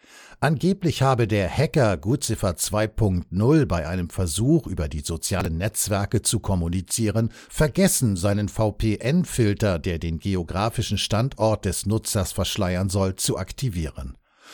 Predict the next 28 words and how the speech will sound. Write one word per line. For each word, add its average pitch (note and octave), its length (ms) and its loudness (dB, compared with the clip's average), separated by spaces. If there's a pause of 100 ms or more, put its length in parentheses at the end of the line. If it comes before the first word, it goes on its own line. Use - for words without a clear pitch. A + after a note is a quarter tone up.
(180)
Und F3 200 4
siehe G#2 320 2
da, B2 480 4 (360)
die F2 140 -6
unverschleierte A2+ 880 2
I-P-Adresse C3 1000 0
konnte F3+ 360 2
wie C3 120 0
durch C3+ 200 -2
ein B2 260 0
Wunder D#3+ 440 6
einer F#2+ 220 0
ganz B2 300 0
bestimmten G#2+ 580 -2
Adresse G#2 520 -2
zugeordnet D2+ 800 -2
werden. C#2+ 380 -6 (240)
Der D#3+ 160 6
Geradorbowi-Straße C3 1400 4
in D3 220 0
Moskau, F2 720 2 (220)
dem F#3 160 6
Sitz C3 380 2
des C#3 240 0
Militärgeheimdienstes G2+ 1400 0
G F2 220 -2
R G2 360 -4
U. C#2+ 220 -6